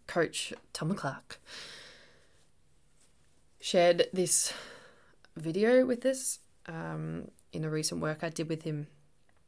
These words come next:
And I'll just share a snippet around if you're, he said something around if you're trying to get something done and the energy just isn't great. The energy isn't great.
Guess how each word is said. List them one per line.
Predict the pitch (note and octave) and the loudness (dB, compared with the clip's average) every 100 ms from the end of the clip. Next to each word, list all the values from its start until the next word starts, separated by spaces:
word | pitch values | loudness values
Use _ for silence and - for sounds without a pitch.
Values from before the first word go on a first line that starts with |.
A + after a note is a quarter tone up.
| _ _ - | _ _ -10
And | F3 | -6
I'll | E3 | -4
just | E3+ E3 | -4 -4
share | E3+ D#3+ | -2 0
a | |
snippet | - F#3 F3+ D#3 | 0 0 0 0
around | D3+ D3+ D#3 D3+ - - - - - - - _ _ _ _ _ _ _ - - | 0 0 -2 -4 -10 -20 -20 -20 -20 -20 -20 _ _ _ _ _ _ _ -14 0
if | F3 F3+ | 2 6
you're, | F3 E3+ E3 E3 D#3 - F3 | 8 8 8 6 2 -4 -12
he | D#3+ | -2
said | F#3+ G#3 | 2 2
something | G#3 G#3+ | 2 2
around | F#3 F3 | 4 2
if | - F3+ | 0 2
you're | F3+ | 2
trying | F3 - F#3 F3+ | 2 -4 0 2
to | G#3+ | 2
get | G3 E3+ - | 0 0 0
something | E3+ D#3+ | -4 -4
done | D#3 D3+ C#3+ C#3 - | 0 2 2 -4 -8
and | - D#3 D3+ | -4 -4 -4
the | - | -4
energy | E3 E3 D#3+ D#3 D3+ - _ _ - | -4 -2 -2 -2 -4 -8 _ _ -10
just | D#3+ D3+ - | -8 -8 -2
isn't | E3+ D#3 C#3+ | -2 0 -4
great. | C#3 - - - - _ _ _ _ - | -4 -6 -8 -16 -20 _ _ _ _ -12
The | - | -6
energy | D#3+ E3+ E3+ | -4 -2 -4
isn't | E3 E3+ | -4 -4
great. | - D3 D3+ | -4 -4 -4